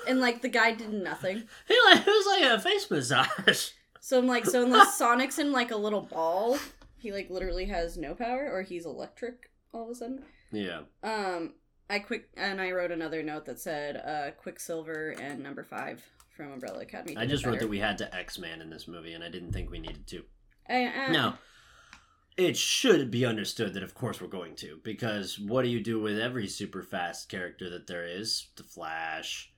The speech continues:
Speaker 1: Dash.
Speaker 2: Quicksilver, Dash.
Speaker 1: Number Five, which isn't fast,
Speaker 2: He's not
Speaker 1: but
Speaker 2: fast,
Speaker 1: same.
Speaker 2: but he, it's a similar thing. And fucking Sonic. Of course you're gonna have a slow motion sequence. Why not have a eleven of 'em?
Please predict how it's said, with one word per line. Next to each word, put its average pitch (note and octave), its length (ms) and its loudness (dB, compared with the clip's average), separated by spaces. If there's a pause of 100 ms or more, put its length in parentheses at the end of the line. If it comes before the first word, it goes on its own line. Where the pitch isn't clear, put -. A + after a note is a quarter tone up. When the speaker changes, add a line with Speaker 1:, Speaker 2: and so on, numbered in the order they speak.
Speaker 1:
Dash. D3+ 220 -2 (500)
Speaker 2:
Quicksilver, E3+ 280 -6 (240)
Dash. E2 720 -4 (140)
Speaker 1:
Number F#3+ 220 -6
Five, D#3 480 -4
which F#3 200 -8
isn't G#3+ 260 -6
fast, D#3+ 220 -2
Speaker 2:
He's C#3+ 160 0
not A2 200 -2
Speaker 1:
but - 0 -
Speaker 2:
fast, G2 180 2
Speaker 1:
same. D3+ 80 -6
Speaker 2:
but G#2 80 -2
he, F#2+ 240 -6
it's A#2 240 -4
a A2 120 -6
similar G#2 380 -2
thing. F#2 240 -8 (560)
And G#2 420 0 (260)
fucking F#2+ 640 -8 (420)
Sonic. F#2 520 -6 (220)
Of - 160 -10
course G3+ 340 0
you're A2+ 100 -2
gonna G2+ 120 0
have F2+ 160 -6
a F2 40 -12
slow G2 220 -10
motion F#2 360 -8
sequence. - 580 -12
Why A#2+ 240 -2
not B2+ 220 -2
have A#2 500 -2 (560)
a C3 60 4
eleven B2+ 580 2
of F2 100 -8
'em? D2 120 -16